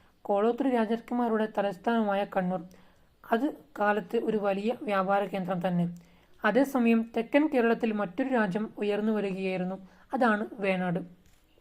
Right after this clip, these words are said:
അവരുടെ ഭരണാധികാരി മാർത്താണ്ഡവർമ്മ മഹാരാജാവ്, ചരിത്രത്തിൽ തിരുവിതാംകൂറിൻ്റെ നിർമ്മാതാവ് എന്ന് വിളിക്കപ്പെടുന്ന മഹാരാജാവായിരുന്നു. വേണാടിൻ്റെ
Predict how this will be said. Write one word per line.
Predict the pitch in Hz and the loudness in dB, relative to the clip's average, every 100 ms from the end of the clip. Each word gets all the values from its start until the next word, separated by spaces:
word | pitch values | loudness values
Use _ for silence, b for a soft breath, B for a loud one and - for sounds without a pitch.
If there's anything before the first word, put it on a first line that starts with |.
| _ _ _ b b b b - | _ _ _ b b b b -2
അവരുടെ | 226 247 277 285 226 | 4 6 6 6 6
ഭരണാധികാരി | 214 220 233 233 226 220 208 | 4 4 4 2 2 2 2
മാർത്താണ്ഡവർമ്മ | 202 196 226 240 240 214 208 202 | 0 2 2 4 4 4 2 0
മഹാരാജാവ്, | 180 190 190 180 190 185 208 b b b b | 2 2 2 2 0 0 -4 b b b b
ചരിത്രത്തിൽ | 214 208 233 262 254 233 | -2 0 0 0 0 -2
തിരുവിതാംകൂറിൻ്റെ | 220 233 233 262 233 214 202 214 | 0 2 2 0 2 0 0 -2
നിർമ്മാതാവ് | 190 190 196 202 185 190 | -2 0 2 2 2 -2
എന്ന് | 185 185 | -4 -4
വിളിക്കപ്പെടുന്ന | 185 180 185 190 180 196 | -4 -4 -4 -4 -2 -2
മഹാരാജാവായിരുന്നു. | 185 180 190 180 175 180 180 180 175 180 - B B B B B | 0 0 2 0 0 0 0 0 -2 -4 -10 B B B B B
വേണാടിൻ്റെ | 208 233 269 285 269 262 | 2 4 6 6 6 4